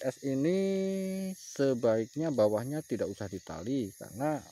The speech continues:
ya mungkin karena hari ini adalah musim hujan, ini lebih aman kalau tidak ditali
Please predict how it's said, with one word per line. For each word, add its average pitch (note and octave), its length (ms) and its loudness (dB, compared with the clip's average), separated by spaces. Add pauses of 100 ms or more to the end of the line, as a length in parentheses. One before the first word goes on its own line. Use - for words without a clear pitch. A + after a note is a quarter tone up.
(840)
ya G#2 160 -6
mungkin A#2+ 560 -2
karena A#2 320 -4
hari A2 460 -2
ini C3+ 340 -4
adalah A2 320 -4
musim A2 400 -6
hujan, A2 320 0 (2500)
ini C#3 240 -6
lebih A2+ 320 -8
aman G#2+ 640 -4
kalau G2+ 240 -6
tidak G2 240 -6
ditali F#2+ 560 -6